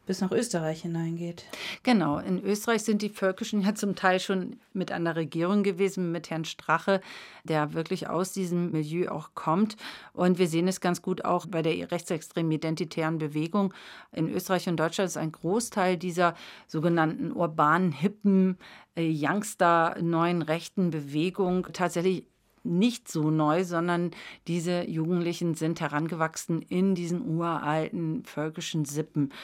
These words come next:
Speaker 2: Das heißt, man hat wirklich hundertfünfzigprozentige schon im jugendlichen Alter, die wirklich schon lange soz-, politisch sozialisiert wurden, auf die man dann auch bei dieser identitären Bewegung, aber auch bei der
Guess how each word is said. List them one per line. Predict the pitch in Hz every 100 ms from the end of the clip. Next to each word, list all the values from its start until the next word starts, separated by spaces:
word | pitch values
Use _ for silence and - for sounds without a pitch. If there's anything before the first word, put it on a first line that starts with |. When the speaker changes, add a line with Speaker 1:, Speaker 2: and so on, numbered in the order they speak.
| - -
Speaker 2:
Das | 151 170
heißt, | 165 160 -
man | 151 156
hat | 170 185
wirklich | 175 180 185 -
hundertfünfzigprozentige | 175 160 - 196 208 - 147 - 147 - 151 151 160 165 170
schon | - - 160
im | 160
jugendlichen | 170 196 160 147 147
Alter, | - 160 156 170 175 - - - -
die | 151
wirklich | 156 160 175 165 -
schon | 165 160 - - - 247 _ _ _ _ _ _
lange | - 160 202 220 175 -
soz-, | 160 190 185
politisch | - 180 180 185 175
sozialisiert | 170 160 175 160 156 151 160 180
wurden, | 185 175
auf | - 160
die | - 175
man | 196 185 170
dann | 160 165
auch | 170 -
bei | - 160 202
dieser | 208 185
identitären | 180 170 170 185 160 175 165
Bewegung, | 165 147 156 165 170
aber | 156 160 165
auch | 165
bei | - 165
der | 165 160